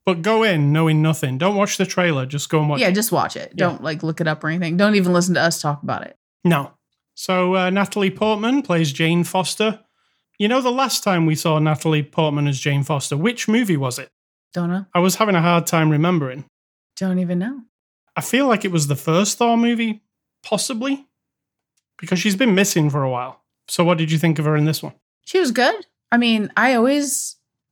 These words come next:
Speaker 2: I'm always compelled by her. I don't even, you know, the word, because I have sort of a thing for, you know, her earliest role that we know her from. And I think I'm just always a little bit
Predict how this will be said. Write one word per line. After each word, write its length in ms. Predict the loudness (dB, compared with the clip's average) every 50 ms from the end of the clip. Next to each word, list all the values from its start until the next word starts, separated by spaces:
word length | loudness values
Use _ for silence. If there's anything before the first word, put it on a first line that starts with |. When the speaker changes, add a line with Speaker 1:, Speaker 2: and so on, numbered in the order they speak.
| _ _ -4
Speaker 2:
I'm 160 | 0 2 2 4
always 280 | 4 2 2 0 -2
compelled 760 | -6 -6 -2 0 0 0 -2 -4 -4 -2 -2 -2 -2 -6 -8 -8
by 200 | -6 -4 -4 -4
her. 200 | -2 -2 -2 -2
I 40 | -2
don't 220 | -2 -2 -2 -2
even, 200 | -2 -2 -4 -4
you 120 | -2 -2 0
know, 220 | 2 2 2 0 0
the 100 | 0 0
word, 320 | 2 2 2 2 0 0 -2
because 640 | -4 -4 -2 0 0 2 2 2 0 0 -2 -4 -2
I 100 | 0 2
have 140 | 2 2 0
sort 180 | 0 -2 -2 0
of 100 | 0 -2
a 60 | -2
thing 480 | -2 -2 -2 0 0 0 0 0 -2 -4
for, 600 | -4 -4 -2 0 0 0 0 0 -2 -4 -6 _ _ _ _ _ _
you 80 | -4 -2
know, 100 | -2 0
her 160 | 0 -2 -2 -2
earliest 580 | 0 -2 0 0 0 0 -2 -2 -4 -6 -8
role 460 | -6 -4 -4 -2 -2 -4 -4 -6 -8 _ -8
that 120 | -8 -4
we 80 | -2 -2
know 140 | 0 2 0
her 100 | 0 0
from. 240 | -2 -2 -2 -2
And 100 | 0 0
I 60 | 0 0
think 240 | 0 0 0 0
I'm 140 | 0 0 0
just 200 | 0 -2 -2 0
always 220 | 0 2 2 2 2
a 60 | 0
little 220 | 0 0 -2 -2 -4
bit 340 | -2 -2 -4 -4 -6 _